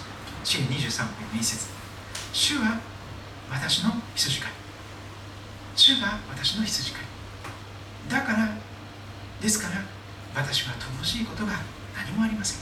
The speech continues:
すべてに満ち足りて、満ち溢れています。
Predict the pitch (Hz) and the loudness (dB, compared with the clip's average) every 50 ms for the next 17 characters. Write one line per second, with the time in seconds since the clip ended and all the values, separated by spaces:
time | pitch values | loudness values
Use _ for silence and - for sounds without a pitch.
0 | - - - - - - - - - - - - - - - - - - 247 254 | -8 -10 -10 -10 -10 -10 -10 -10 -10 -10 -10 -10 -10 -10 -8 -4 -2 -2 0 0
1 | 247 226 214 214 214 214 208 - - - - - - - 123 127 139 165 - - | 0 0 2 4 4 4 4 4 -2 -8 -10 -10 -10 -6 -4 2 6 6 6 6
2 | 220 220 202 190 - 226 220 196 - - - - - - 123 127 175 175 - - | 6 2 2 2 2 2 0 0 0 -4 -10 -10 -10 -4 -2 0 2 2 4 4
3 | 226 214 208 - 226 - - - 240 247 240 - - 214 208 220 226 226 226 - | 4 2 2 0 -2 -2 -2 -2 -2 -2 -2 -2 -2 0 0 2 2 2 0 -2
4 | - | -4